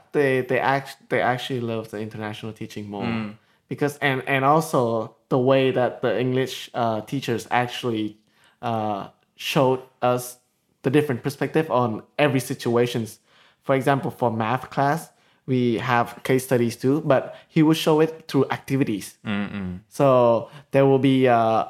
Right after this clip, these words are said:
Speaker 1: a problems,
Speaker 2: Mm.
Speaker 1: and then we will solve that problems through activities, not
Speaker 2: Mm.
Speaker 1: like sitting down and writing down,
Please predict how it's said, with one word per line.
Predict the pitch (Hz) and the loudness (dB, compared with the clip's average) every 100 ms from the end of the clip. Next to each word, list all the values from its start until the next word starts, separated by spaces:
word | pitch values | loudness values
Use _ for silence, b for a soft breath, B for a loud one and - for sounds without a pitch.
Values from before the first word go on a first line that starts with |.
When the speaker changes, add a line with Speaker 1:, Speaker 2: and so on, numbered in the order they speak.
| - | -4
Speaker 1:
a | - | -8
problems, | - 147 147 110 113 - | 0 2 2 0 -2 -8
Speaker 2:
Mm. | 101 98 98 | -10 -10 -4
Speaker 1:
and | 131 131 | 0 2
then | 131 | 2
we | 127 | 2
will | 135 131 | 2 2
solve | 123 - 147 160 | 2 2 2 4
that | 156 160 | 2 0
problems | - 143 117 107 107 - | 2 0 0 -4 -8 -12
through | - 135 | -6 -4
activities, | 113 - 156 135 110 101 - - | -4 -4 -4 -2 -4 -6 -10 -8
not | 98 104 156 | -2 2 4
Speaker 2:
Mm. | |
Speaker 1:
like | 151 143 | 4 0
sitting | - 143 135 110 | -2 0 0 0
down | 120 120 120 | 2 2 0
and | 110 120 | -2 -2
writing | 113 117 110 | 0 0 0
down, | 110 104 104 | -2 -2 -4